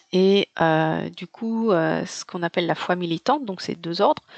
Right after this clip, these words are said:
euh, sont armés et sont des, des poids,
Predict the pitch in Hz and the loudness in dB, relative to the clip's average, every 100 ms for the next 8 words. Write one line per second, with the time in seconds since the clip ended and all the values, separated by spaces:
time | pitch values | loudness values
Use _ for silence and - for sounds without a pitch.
0 | - - - - - 180 165 160 170 - | -18 -18 -20 -12 0 2 2 0 -2 -6
1 | 202 196 214 233 254 202 - 220 226 226 | -2 -2 -2 -4 -4 -4 -4 -6 -8 -8
2 | 196 180 170 170 _ _ _ _ - _ | -2 0 2 -2 _ _ _ _ -20 _
3 | - 180 170 - 214 202 208 | -6 -6 -6 -4 2 4 4